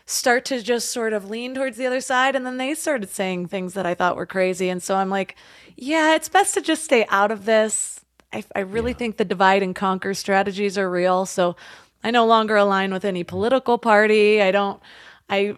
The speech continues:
Speaker 1: I can pretty much disagree with certain things, um, from anybody that I like and follow. <laughs> You know, I'm like,
Speaker 2: Right, yeah.
Speaker 1: but I think there's something to be said for it. Again, it's kinda like creating the whole,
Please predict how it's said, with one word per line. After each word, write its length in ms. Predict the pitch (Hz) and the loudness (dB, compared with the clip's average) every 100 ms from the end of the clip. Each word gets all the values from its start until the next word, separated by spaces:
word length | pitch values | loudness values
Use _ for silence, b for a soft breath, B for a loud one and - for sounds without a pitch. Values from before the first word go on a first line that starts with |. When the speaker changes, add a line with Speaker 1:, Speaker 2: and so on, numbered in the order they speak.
| _ | _
Speaker 1:
I 100 | 196 | -8
can 220 | 190 220 | -4 -4
pretty 240 | 185 - 339 | -4 -2 0
much 200 | 349 277 | -2 -2
disagree 540 | 208 226 - 214 214 214 | 0 0 0 2 4 4
with 260 | 202 - - | 2 -2 -12
certain 360 | - 220 208 | -4 -2 -2
things, 560 | 208 214 208 208 208 - _ _ _ _ _ _ | -2 0 0 -2 -6 -8 _ _ _ _ _ _
um, 280 | - 190 185 _ _ _ _ - | -4 -4 -6 _ _ _ _ -20
from 240 | - 208 | -8 -4
anybody 580 | 185 220 294 311 330 330 | -2 0 2 4 4 2
that 160 | 294 262 | 2 4
I 80 | 240 | 4
like 360 | 214 226 269 | 6 4 4
and 160 | 311 269 | -2 -2
follow. 680 | - 254 285 285 285 294 311 | 4 6 6 6 8 10 8
<laughs> 100 | - | 6
You 60 | 330 | 4
know, 220 | 269 285 | 8 8
I'm 100 | 311 | 8
like, 180 | 277 247 | 6 4
Speaker 2:
Right, 200 | 156 156 B B B | 4 -4 B B B
yeah. 140 | B | B
Speaker 1:
but 140 | 285 285 | 6 8
I 100 | 311 | 8
think 280 | 330 339 | 4 -2
there's 200 | - 349 - | 0 0 2
something 360 | 302 277 294 | 0 0 -2
to 60 | 285 | -2
be 120 | 262 | -2
said 340 | - 233 233 | -2 2 0
for 440 | 226 240 220 202 190 b b | 0 0 2 2 0 b b
it. 160 | 269 269 | 6 6
Again, 360 | 254 220 254 320 | 6 4 2 2
it's 140 | 214 | -2
kinda 240 | - 262 269 | -2 0 0
like 200 | 254 247 | 0 -2
creating 520 | - 226 214 240 240 | -4 -2 0 0 -2
the 80 | 226 | -4
whole, 520 | 226 220 220 196 | 0 0 0 -4